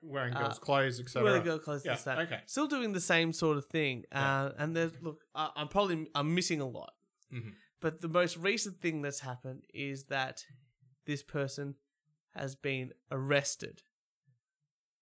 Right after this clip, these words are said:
Speaker 2: for having sex <laughs> or raping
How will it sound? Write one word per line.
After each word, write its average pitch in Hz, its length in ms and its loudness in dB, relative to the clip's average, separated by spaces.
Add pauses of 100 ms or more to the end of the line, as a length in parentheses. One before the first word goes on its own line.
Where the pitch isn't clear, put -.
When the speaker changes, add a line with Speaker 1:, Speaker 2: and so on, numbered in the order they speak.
(140)
Speaker 2:
for 139 260 -4
having 156 720 -2 (840)
sex - 760 0 (180)
<laughs> - 800 -20
or 147 180 2
raping 156 640 4